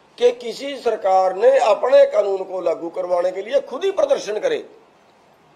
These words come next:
शायद ये हिंदुस्तान के इतिहास में पहली बार है।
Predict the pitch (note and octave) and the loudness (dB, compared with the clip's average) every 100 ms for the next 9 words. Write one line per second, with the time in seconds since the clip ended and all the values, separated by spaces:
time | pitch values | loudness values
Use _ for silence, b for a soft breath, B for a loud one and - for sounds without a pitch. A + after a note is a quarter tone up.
0 | _ _ _ _ - - G#3 C#4 E4 C4+ | _ _ _ _ -12 2 2 2 4 2
1 | C4 C4+ G#3+ A3+ G#3+ G#3+ G3+ G3 F#3 G3 | 2 -4 0 2 2 -2 0 0 0 -4
2 | F#3+ G#3 G3 D#3+ D3 - F#2+ E2 | -4 -4 -2 -2 -2 -2 -10 -16